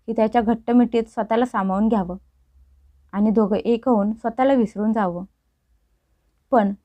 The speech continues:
तिने तिच्याबद्दल जे मत बनवलं होतं त्यातून बाहेर येणं असंभव होतं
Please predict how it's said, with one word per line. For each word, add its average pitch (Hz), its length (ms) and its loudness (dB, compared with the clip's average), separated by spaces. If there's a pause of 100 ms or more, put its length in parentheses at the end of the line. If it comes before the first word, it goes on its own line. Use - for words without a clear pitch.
तिने 240 220 2
तिच्याबद्दल 254 640 2
जे 285 100 4
मत 285 220 6
बनवलं 220 420 2
होतं 226 300 -2 (440)
त्यातून 254 300 0
बाहेर 220 260 2
येणं 254 200 4
असंभव 233 460 2
होतं 190 300 -4